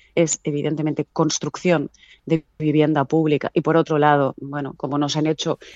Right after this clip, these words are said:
en diez años desaladoras, sabemos que llegarán en el veintiocho y en el veintinueve, ya veremos en qué situación estamos allí. Pero lo más importante es que ahora mismo se centren los esfuerzos en repartirse. No puede ser que mientras los agricultores y la industria sufren restricciones,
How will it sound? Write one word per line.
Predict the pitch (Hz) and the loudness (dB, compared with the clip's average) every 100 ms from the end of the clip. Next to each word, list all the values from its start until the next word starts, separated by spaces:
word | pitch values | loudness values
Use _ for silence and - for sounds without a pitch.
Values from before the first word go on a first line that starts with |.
| _ | _
en | 160 160 | 4 6
diez | 160 156 | 6 4
años | 151 143 | -4 -2
desaladoras, | 151 147 143 151 180 156 - _ - | -4 -2 0 2 2 2 -6 _ -4
sabemos | 175 156 175 165 147 | 2 4 6 6 4
que | 156 | 2
llegarán | 151 143 156 151 | 4 4 4 2
en | 139 | 2
el | 131 | 0
veintiocho | 135 139 143 - | 0 0 -2 0
y | 143 | -2
en | 139 | 0
el | |
veintinueve, | 143 139 147 135 175 | 0 2 2 2 2
ya | 156 | 2
veremos | 131 131 135 147 | 2 2 -2 -6
en | |
qué | 139 | -6
situación | 143 139 - 139 | -4 -4 -4 -8
estamos | 131 139 139 139 | -10 -10 -8 -6
allí. | 139 139 - - - - | -4 -4 -6 -20 -8 2
Pero | 160 | 6
lo | 156 | 6
más | 160 170 | 6 4
importante | 160 156 147 165 - | 2 2 2 2 0
es | 175 | -2
que | - 160 | -2 0
ahora | 156 139 160 151 | 4 6 6 6
mismo | 156 165 - 143 - _ _ - | 4 2 0 -6 -6 _ _ -6
se | - 147 | -2 2
centren | 165 160 151 131 - | 2 4 4 2 0
los | 151 156 | -2 0
esfuerzos | 151 - 165 160 151 160 - _ | -2 0 0 2 0 0 -8 _
en | - 156 | 2 4
repartirse. | - 170 151 143 135 127 - 214 | 6 4 4 0 -2 -2 0 0
No | 156 | 0
puede | 147 151 147 | 2 2 2
ser | 151 139 | 0 0
que | 147 | 0
mientras | 156 156 147 | 2 2 0
los | 156 151 | -2 -2
agricultores | 151 156 151 - 160 165 | 0 0 0 4 4 4
y | |
la | 156 | 2
industria | 147 165 175 - 143 - | 4 2 2 0 -4 -4
sufren | - 156 160 151 | -6 -6 -4 -4
restricciones, | 156 - - - 160 139 135 | -6 -8 -8 -2 0 -2 -6